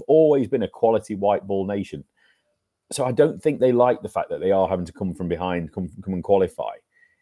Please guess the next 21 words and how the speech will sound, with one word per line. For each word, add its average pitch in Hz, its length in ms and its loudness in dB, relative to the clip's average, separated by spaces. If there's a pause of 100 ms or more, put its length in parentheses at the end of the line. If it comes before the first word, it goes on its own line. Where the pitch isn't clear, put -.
(140)
in 104 160 -2
order 107 340 0
to 90 160 -6
get - 220 -4
this 90 160 -12
competition, 82 680 -10
you 98 60 -8
know, 87 80 -6
get 92 140 -6
into 98 240 -6
this 101 140 -4
part 90 260 -2
of 85 40 -14
the - 40 -20
competition. 98 540 -8
So 143 120 -4
they've - 220 -10
got - 160 -12
something 135 220 -10
to - 100 -12
prove. 139 560 -6